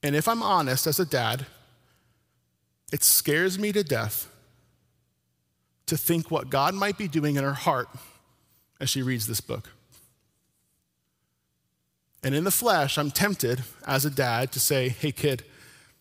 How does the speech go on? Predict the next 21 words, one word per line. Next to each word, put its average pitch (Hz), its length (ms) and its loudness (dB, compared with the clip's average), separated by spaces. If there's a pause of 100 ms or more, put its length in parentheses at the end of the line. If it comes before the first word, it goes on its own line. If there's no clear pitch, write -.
(200)
you 147 80 0
know, 131 240 0 (560)
no 170 100 2
one's 160 200 0
really 139 200 2
expecting 120 580 0
that 117 220 -2
of 107 100 -6
you, 113 320 -2
and 117 140 0 (540)
<laughs> - 540 -20
you 151 80 2
don't 143 120 2
have 147 220 2
to 135 80 -4
do 131 220 -2
that," 127 340 0
and 113 240 -4 (600)
all 127 140 -2
those 123 240 2
things. 117 420 -4